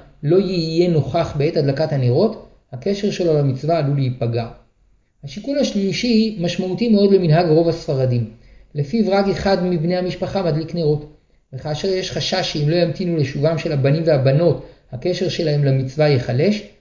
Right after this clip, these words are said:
מוטב להמתין להם. נמצא אם כן, שרק כאשר המאחר יכול לשמוע את ברכות הדלקת הנרות במקום אחר, והאיחור הוא חד פעמי,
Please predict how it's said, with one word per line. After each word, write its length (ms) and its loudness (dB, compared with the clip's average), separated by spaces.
מוטב 340 -4
להמתין 460 -2
להם. 180 -4
נמצא 380 -2
אם 120 -2
כן, 180 -2
שרק 360 -4
כאשר 320 2
המאחר 380 0
יכול 220 0
לשמוע 340 -2
את 100 2
ברכות 360 0
הדלקת 440 0
הנרות 500 2
במקום 380 0
אחר, 320 0
והאיחור 380 0
הוא 180 0
חד 160 2
פעמי, 480 0